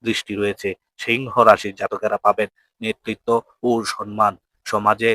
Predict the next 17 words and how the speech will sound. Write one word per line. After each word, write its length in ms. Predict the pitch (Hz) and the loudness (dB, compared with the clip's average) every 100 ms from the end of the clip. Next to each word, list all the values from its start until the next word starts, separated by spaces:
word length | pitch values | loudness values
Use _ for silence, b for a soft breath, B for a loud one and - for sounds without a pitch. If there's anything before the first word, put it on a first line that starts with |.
| 113 | -2
কর্মক্ষেত্রে 800 | - 107 110 107 - 104 - 110 - _ - | 0 2 2 -2 -2 -4 -2 -4 -6 _ -6
ও 40 | 113 | 2
পারিবারিক 480 | - 113 113 117 104 | 6 8 6 4 0
জীবনে 360 | 110 101 98 95 _ _ _ _ _ _ - | -6 -6 -6 -8 _ _ _ _ _ _ -8
আপনার 400 | 127 - 120 110 107 | -4 -4 2 2 4
প্রতিভা 440 | 110 - 110 117 120 _ - | 2 0 4 4 2 _ -6
সবাই 420 | - 110 110 98 - - | 0 8 8 6 0 -4
জেনে 260 | 117 107 | -2 0
নেবে। 260 | 101 98 98 - _ | -2 -4 -6 -14 _
এর 140 | 113 113 | -4 0
জন্য 220 | 117 110 | 0 -2
শিবের 340 | - 110 117 | -4 2 4
আশীর্বাদে 440 | 110 - 107 101 98 - _ - | 4 0 -4 -4 -6 -12 _ 2
আপন 380 | 113 123 117 | 6 8 6
ভাগ্যের 400 | 101 104 101 104 - _ - | 4 0 0 -4 -4 _ 0
পূর্ণ 300 | 127 147 135 | 2 4 2
জন্ম। 420 | 110 98 101 101 | 2 0 -2 -6